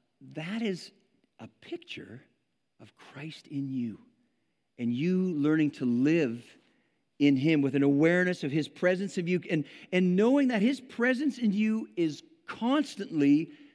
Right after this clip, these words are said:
not to condemn you, but to love you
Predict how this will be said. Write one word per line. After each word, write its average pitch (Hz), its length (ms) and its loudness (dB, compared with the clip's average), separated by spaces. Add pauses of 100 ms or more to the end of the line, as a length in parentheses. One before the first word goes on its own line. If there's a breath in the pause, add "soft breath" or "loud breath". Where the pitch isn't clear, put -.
(140 loud breath)
not 175 340 -2
to 196 120 -4
condemn 156 500 -2
you, 113 220 -4 (1200)
but - 160 -14
to - 120 -8
love 131 360 -2
you 117 160 -14